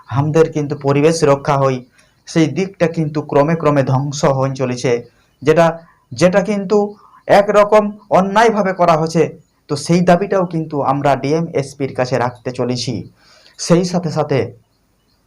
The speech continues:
ঝাড়গ্রাম, সেই সাথে সাথে ঝাড়খণ্ড, সেই সাথে সাথে কিন্তু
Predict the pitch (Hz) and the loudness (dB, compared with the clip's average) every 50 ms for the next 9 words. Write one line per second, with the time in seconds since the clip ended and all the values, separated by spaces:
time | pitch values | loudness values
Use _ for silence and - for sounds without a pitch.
0 | _ - - - - 131 147 127 127 135 135 147 143 139 139 135 131 - _ _ | _ -20 -14 -12 -6 -4 0 0 0 2 2 4 2 2 2 -2 -6 -14 _ _
1 | _ _ _ _ _ _ _ _ _ _ _ _ - - 170 160 165 160 156 156 | _ _ _ _ _ _ _ _ _ _ _ _ -2 0 0 2 0 -2 -4 -2
2 | 156 160 151 127 139 135 135 143 - 165 147 135 135 131 - 151 139 147 151 143 | -2 0 0 2 2 0 0 0 0 0 0 0 0 -2 -2 -2 -2 -2 -6 -8
3 | 139 139 143 135 143 135 - 143 131 127 | -6 -6 -6 -6 -6 -6 -6 -8 -6 -6